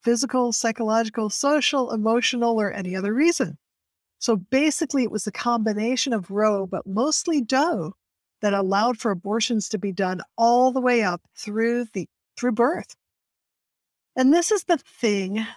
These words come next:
that has, that has hindered reasonable discussion about this issue.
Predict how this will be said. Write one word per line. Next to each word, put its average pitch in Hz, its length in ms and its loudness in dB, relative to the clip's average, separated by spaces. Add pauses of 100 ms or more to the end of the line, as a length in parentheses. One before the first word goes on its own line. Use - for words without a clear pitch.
(100)
that 226 120 2
has, 226 420 0 (1040)
that 247 160 0
has 254 200 -2
hindered 262 680 0 (560)
reasonable 226 1040 2 (120)
discussion 214 680 -2 (300)
about 208 440 -2 (140)
this 196 240 -4
issue. 170 380 -8